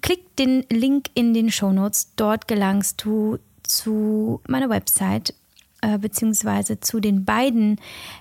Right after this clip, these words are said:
äh, Seiten von Intim Coaching Circle und im In-,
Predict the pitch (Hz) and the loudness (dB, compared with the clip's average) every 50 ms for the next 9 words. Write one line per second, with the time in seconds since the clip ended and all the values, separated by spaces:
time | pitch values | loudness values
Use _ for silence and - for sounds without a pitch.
0 | - - - 208 202 202 202 208 214 202 - 202 196 208 208 - 247 262 254 - | -10 -4 -2 0 0 2 2 2 2 2 2 2 2 0 0 0 0 -2 -2 -2
1 | - - - 208 208 208 - 220 220 - - 240 226 - - - 247 240 - 254 | -4 -4 -2 0 0 0 0 -2 -2 -2 -2 -2 -4 -2 -2 -4 -4 -2 -2 -2
2 | 254 226 - - 208 190 - 214 214 - - 226 233 226 - - 226 220 233 - | 0 0 0 0 -2 -2 -2 -2 -4 -2 0 0 0 0 -2 -2 -2 -2 -2 0
3 | - 226 226 226 226 | 0 0 0 2 0